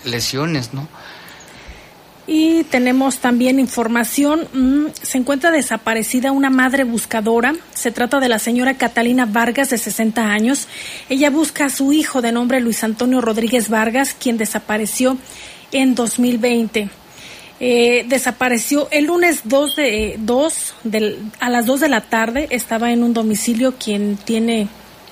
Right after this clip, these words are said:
Speaker 2: ubicado aquí en León, Guanajuato, donde tenía poco tiempo residiendo, es lo que se informa. Desde ahí se reportó con sus familiares a esa hora y fue la última vez que tuvieron contacto con la señora. Se presentó ya la denuncia ante el Ministerio Público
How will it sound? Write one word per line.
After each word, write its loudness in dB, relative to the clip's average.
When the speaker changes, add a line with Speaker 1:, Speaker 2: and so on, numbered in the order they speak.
Speaker 2:
ubicado 0
aquí -2
en 0
León, 0
Guanajuato, -2
donde 2
tenía 2
poco -2
tiempo -2
residiendo, 0
es 0
lo -2
que -4
se -2
informa. 2
Desde 0
ahí 2
se -4
reportó 0
con -2
sus -4
familiares 0
a 2
esa -2
hora 2
y -2
fue -2
la 2
última 2
vez 0
que -6
tuvieron -2
contacto -4
con -2
la -4
señora. -6
Se 0
presentó 2
ya 2
la 4
denuncia 2
ante 0
el 0
Ministerio 2
Público 0